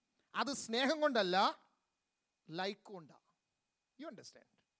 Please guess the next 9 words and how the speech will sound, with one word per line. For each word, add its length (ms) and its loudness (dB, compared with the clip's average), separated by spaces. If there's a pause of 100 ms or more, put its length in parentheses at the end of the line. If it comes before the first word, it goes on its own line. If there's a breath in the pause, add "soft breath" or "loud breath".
(840)
Yeah, 120 -4
നമുക്കൊരാളെ 520 -4
ഇഷ്ടമാണ്, 600 0 (600)
or 120 6
I 180 2
like 260 0
so 400 0
and 220 -4
so. 60 -10